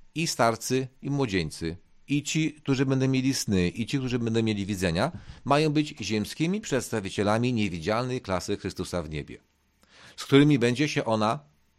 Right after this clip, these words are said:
kontaktować. A wyższość starożytnych godnych nad młodocianych godnych jest pokazana w rodzaju objawień, jakie będą udziałem starożytnych godnych. Bo oni mają mieć sny. A sen jest to bardziej skomplikowana operacja niż widzenie.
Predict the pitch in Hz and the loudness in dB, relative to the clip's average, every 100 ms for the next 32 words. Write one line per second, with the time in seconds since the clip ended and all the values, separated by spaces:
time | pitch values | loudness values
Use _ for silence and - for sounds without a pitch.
0 | - 131 127 131 - 117 69 - - - | -2 0 0 -2 2 2 2 -10 -18 -20
1 | _ _ _ - - 110 110 254 - 117 | _ _ _ -18 -2 0 2 2 4 2
2 | 98 - 101 101 135 113 95 110 98 98 | 0 0 0 0 -2 -2 2 2 2 -2
3 | 101 98 87 92 98 95 104 87 82 85 | 0 -2 -2 -6 -4 -2 -2 -2 -2 -2
4 | 76 160 147 156 151 117 104 131 - - | -2 -6 -4 -4 0 0 2 0 -2 -20
5 | - 92 117 120 165 170 156 113 104 90 | -18 -4 -2 2 2 2 0 2 4 4
6 | 85 127 156 147 101 104 131 147 101 98 | 2 0 0 -2 0 0 0 0 2 2
7 | 110 117 123 127 113 98 113 110 92 64 | 2 0 2 2 4 2 2 4 4 4
8 | - _ _ _ _ _ _ - - 92 | -12 _ _ _ _ _ _ -18 -12 -2
9 | 107 151 139 120 123 123 123 - - _ | 2 2 4 2 2 0 -2 -4 -8 _
10 | - - - 127 101 - _ _ - - | -4 -2 0 2 2 0 _ _ -20 -18
11 | - 165 - 147 131 113 101 101 98 104 | -4 -2 2 0 0 0 0 0 0 -2
12 | 87 87 95 95 85 78 90 127 - 165 | -4 -2 0 2 2 0 0 0 -2 -2
13 | 101 95 - - 90 95 95 87 62 64 | 0 -2 -4 -8 -6 -4 -2 -2 -2 -10